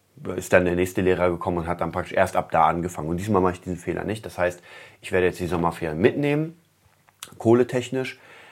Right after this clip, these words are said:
und werde danach auch ein bisschen weitermachen und dann schon langsam schauen, dass ich meinen Nachfolger ausbilde. Und auch hier muss ich euch sagen, ich hatte ja schon öfter das Thema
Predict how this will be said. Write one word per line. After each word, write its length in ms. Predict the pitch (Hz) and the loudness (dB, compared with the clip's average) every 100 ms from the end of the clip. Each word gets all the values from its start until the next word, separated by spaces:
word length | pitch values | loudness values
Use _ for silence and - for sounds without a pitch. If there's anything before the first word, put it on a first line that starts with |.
| - | -20
und 200 | - 95 | -4 0
werde 240 | 95 98 90 | 4 4 4
danach 420 | 87 90 90 - | 0 2 0 0
auch 140 | 95 | -2
ein 80 | 101 | -2
bisschen 320 | 92 98 82 | -4 -4 0
weitermachen 580 | 76 120 131 139 131 135 | 2 2 2 -2 -2 -4
und 160 | 101 98 | -6 2
dann 160 | 98 | 2
schon 260 | 98 98 90 | 0 -4 0
langsam 880 | 92 110 131 135 127 110 107 101 95 | 2 2 0 -2 -4 -4 -4 -4 -6
schauen, 640 | - 104 101 107 95 87 _ _ - | -4 -4 -2 -4 -6 -10 _ _ -4
dass 200 | 92 95 | -4 -2
ich 120 | 92 | -6
meinen 300 | 90 87 85 | -2 -2 0
Nachfolger 720 | 85 90 - - 87 82 78 - - - | 2 0 -2 -4 -2 -2 -4 -8 -20 -2
ausbilde. 600 | 90 92 - 78 71 65 _ - - - - - | -2 -2 -2 -2 -2 -8 _ -20 -20 -20 -20 -8
Und 140 | 107 101 | 4 6
auch 140 | 98 | 4
hier 200 | - 143 | 4 2
muss 200 | 131 135 | 2 0
ich 120 | 113 | 0
euch 80 | 104 | 4
sagen, 300 | 104 104 - - _ _ _ _ | 4 4 -2 -10 _ _ _ _
ich 140 | - 104 | -2 2
hatte 140 | 113 | 6
ja 40 | 113 | 6
schon 180 | 95 | 4
öfter 200 | 90 - | 0 0
das 140 | 87 - | -2 0
Thema 400 | 98 95 95 | 0 4 4